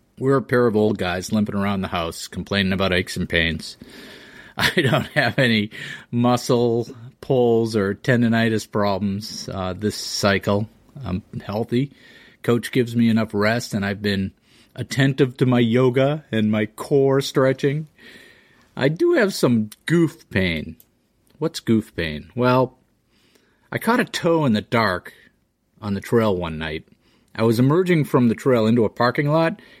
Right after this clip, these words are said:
and the snowplows had pushed up an unexpected piece of curbing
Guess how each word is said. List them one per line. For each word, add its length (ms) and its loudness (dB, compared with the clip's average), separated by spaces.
and 140 4
the 60 2
snowplows 1000 -2
had 200 0
pushed 340 0
up 300 0
an 260 -2
unexpected 760 0
piece 280 -4
of 180 -8
curbing 680 -2